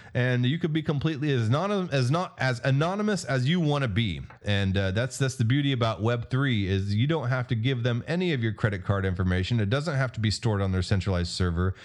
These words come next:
in case there's any database breaches or hacks or whatever. And so you could, you know,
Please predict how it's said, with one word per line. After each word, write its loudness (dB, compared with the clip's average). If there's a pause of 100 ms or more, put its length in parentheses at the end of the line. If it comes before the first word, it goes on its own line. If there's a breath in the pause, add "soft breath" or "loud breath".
(200 loud breath)
in 0
case 0
there's 0
any 2
database -2
breaches 0
or -2
hacks -2
or 2
whatever. 0 (360 loud breath)
And 0
so 0
you 0
could, -2 (260 loud breath)
you 0
know, 0